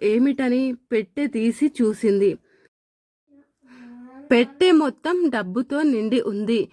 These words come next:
వెంటనే తన గదిలోకి వెళ్ళింది. ఆమె గదిలో కూడా డబ్బు, బంగారం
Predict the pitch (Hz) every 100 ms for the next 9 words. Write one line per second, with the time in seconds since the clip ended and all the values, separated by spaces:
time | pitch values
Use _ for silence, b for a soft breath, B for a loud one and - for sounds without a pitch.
0 | b b 226 311 330 359 302 302 - 240
1 | 208 208 202 247 247 233 285 233 214 226
2 | 214 220 196 - b b - 285 330 320
3 | 247 208 285 320 254 277 262 285 214 202
4 | 185 233 330 247 226 220 214 233